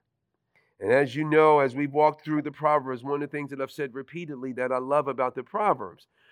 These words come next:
is that it gives us the blessings of following her.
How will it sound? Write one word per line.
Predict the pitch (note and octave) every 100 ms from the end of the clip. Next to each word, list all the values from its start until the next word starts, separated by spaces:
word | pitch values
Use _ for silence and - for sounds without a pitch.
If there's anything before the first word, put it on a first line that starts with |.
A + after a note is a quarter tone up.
| _ _
is | C3 C3 A2+
that | C3+ C3 -
it | D3 B2+ A2
gives | G3 A#3+ F3+
us | F#3 -
the | D#3+
blessings | C#3 F#3 F#3+ E3+ C#3+ C3+
of | C3+ _
following | E3+ E3 D3+ C3 A#2 -
her. | -